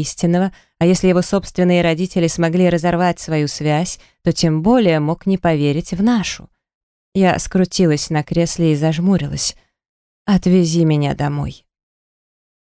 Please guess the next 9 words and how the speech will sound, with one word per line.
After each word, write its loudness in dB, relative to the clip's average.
Оказавшись 0
в -6
доме 2
Алекса, -2
я 0
не 2
находила 0
себе -2
места, 0